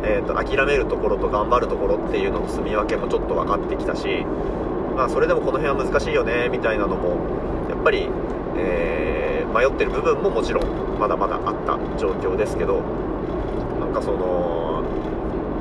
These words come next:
そう、あー、そうだな。えっと、テーマを私のコミュニケーションとしたのには意図があって、まあ、そのコミュニケーション一般の問題を考えていてもしょうがないなと思って、やっ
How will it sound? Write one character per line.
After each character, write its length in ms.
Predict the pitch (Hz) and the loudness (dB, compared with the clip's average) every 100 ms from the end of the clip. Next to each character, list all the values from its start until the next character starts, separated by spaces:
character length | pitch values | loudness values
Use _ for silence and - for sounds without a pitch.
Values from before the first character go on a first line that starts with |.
| - - - - - - - - - | -4 -4 -4 -4 -4 -4 -4 -4 -4
そ 160 | - - | 0 0
う、 40 | - - | 0 0
あ 320 | 107 101 92 | 2 2 0
ー、 20 | |
そ 80 | - | 0
う 40 | 117 | -2
だ 60 | |
な。 220 | - - | -2 -4
え 40 | - | -4
っ 40 | |
と、 120 | - - - | -2 -2 2
テ 140 | 175 | 2
ー 20 | |
マ 100 | - | 2
を 560 | - - - 143 127 - | -2 -2 0 2 2 2
私 300 | - - - | 0 -2 -2
の 180 | - - | 2 2
コ 140 | - | 2
ミ 100 | - | 0
ュ 100 | - | 0
ニ 20 | - | 2
ケ 160 | - | 4
ー 20 | |
シ 80 | - | 4
ョ 40 | - | 0
ン 460 | - - - - | -2 -4 -6 -6
と 80 | - | -6
し 140 | - - | -6 -4
た 100 | 131 | -4
の 120 | 107 | -2
に 140 | - | -4
は 260 | - 110 87 - - - | 0 0 0 -4 -4 -2
意 60 | |
図 100 | - | -2
が 180 | 95 76 | -2 -4
あ 20 | |
っ 40 | 82 - | -4 -4
て、 200 | 92 87 - - - - - - | -2 -2 -2 -4 -4 -4 -4 -4
ま 60 | 190 | -2
あ、 40 | |
そ 100 | 180 | -2
の 80 | - | -2
コ 60 | |
ミ 120 | 190 226 | 0 0
ュ 20 | |
ニ 100 | 175 | 0
ケ 180 | 185 180 | 0 0
ー 20 | |
シ 100 | - | 0
ョ 60 | |
ン 80 | 147 | 0
一 80 | 113 | -2
般 260 | - 190 202 | -2 0 2
の 140 | 196 | 0
問 240 | 196 185 | 0 0
題 720 | 175 175 185 175 175 156 170 165 | 2 4 4 2 0 0 0 0
を 80 | |
考 320 | 160 170 160 165 170 | 0 2 0 4 4
え 100 | 143 | 4
て 180 | 147 | 0
い 60 | 151 | -2
て 100 | 127 | -2
も 80 | - | -2
し 100 | 117 | 0
ょ 100 | 110 | 0
う 40 | |
が 80 | 123 | 2
な 160 | 123 123 | 0 0
い 60 | |
な 120 | 95 | 0
と 100 | 92 | -2
思 200 | 92 92 - | -2 -2 0
っ 20 | |
て、 60 | |
や 60 | |
っ 40 | 98 | -2